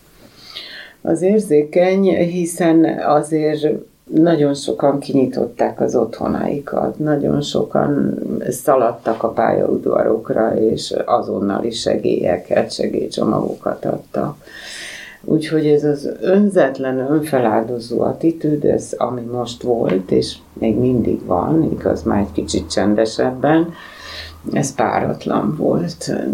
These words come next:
de hát voltak ennek előhangjai is, ugye kétezer-tizenötben is nagyon sokan megmozdultak és segítettek nagyon sok embernek.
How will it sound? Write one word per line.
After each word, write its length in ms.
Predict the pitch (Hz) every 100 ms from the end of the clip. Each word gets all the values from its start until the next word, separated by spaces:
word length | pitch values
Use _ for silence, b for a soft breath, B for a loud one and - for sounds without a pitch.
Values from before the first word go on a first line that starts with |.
| 160
de 140 | 151 160
hát 320 | 165 165 160 156
voltak 540 | 175 175 170 151 151
ennek 600 | 143 147 143 139 143 - 160 73 -
előhangjai 1040 | - 147 123 127 123 127 123 123 127 127
is, 180 | 143 -
ugye 240 | 131 139
kétezer-tizenötben 1400 | 135 - - 127 131 - - - - 143 151 - - -
is 160 | - -
nagyon 560 | - - - 85 - -
sokan 440 | - 127 - -
megmozdultak 1000 | - - - 120 113 - - - - 120
és 200 | 117 -
segítettek 960 | - - - - - - - - - - B B B B B B B B
nagyon 440 | - 131 120 117 123
sok 260 | - -
embernek. 840 | 127 110 110 - - 147 131 147